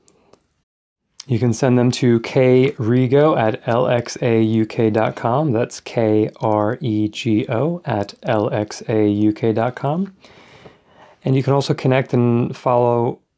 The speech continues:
us on LinkedIn at K A R L dash R E G O. In closing,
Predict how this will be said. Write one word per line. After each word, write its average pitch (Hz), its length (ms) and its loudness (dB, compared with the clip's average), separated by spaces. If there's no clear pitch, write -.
us 123 220 -4
on 120 180 0
LinkedIn 151 540 0
at 113 460 -4
K 123 480 0
A 127 60 0
R 123 200 2
L 156 300 0
dash 104 400 2
R 113 200 0
E 127 200 -2
G 123 280 0
O. 123 280 -2
In 127 120 2
closing, 147 580 2